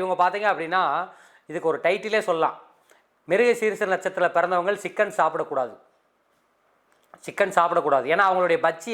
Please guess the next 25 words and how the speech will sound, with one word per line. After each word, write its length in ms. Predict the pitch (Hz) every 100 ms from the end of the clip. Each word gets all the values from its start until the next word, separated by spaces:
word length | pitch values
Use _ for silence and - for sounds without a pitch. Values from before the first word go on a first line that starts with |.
| 196
என்ன? 120 | 202 170 113 - _ -
கோழி. 240 | 196 214 165 - _ _ _ _ _ _ _ -
அவங்க 160 | 139 147
பச்சியே 340 | 147 156 196 208 185
வந்து 140 | 175 180
என்ன 100 | 185
அப்படின்னா 280 | 160 156 180 208 208
கோழி. 200 | 208 143 - _ _ -
அவங்க 180 | 185 196 175
வந்து 240 | 160 175 220 220 - _ _ _ 147
நிறையா 280 | 160 185 214 196
வந்து 180 | 170 170 196
இந்த 120 | 160 143 139 135 -
சிக்கன், 320 | 185 226 214 165 - - 151
ஆ, 20 | 147 143 147
உணவு 180 | 185 196 180
முறை 140 | 165 151
அதிகமா 220 | 180 185 156
எடுத்துட்டாங்க 360 | 165 165 160 151
அப்படின்னா 300 | 135 135 196 262 - - - 131
அவங்களுக்கு 380 | 180 180 170 185 160
ரொம்ப 140 | 175 170
ரொம்ப 160 | 165 190 262 - - _ _ _ -
ஒரு 140 | 151 156 139 131 113 107 - _ -
பிரச்சனையை 440 | 185 220 214 208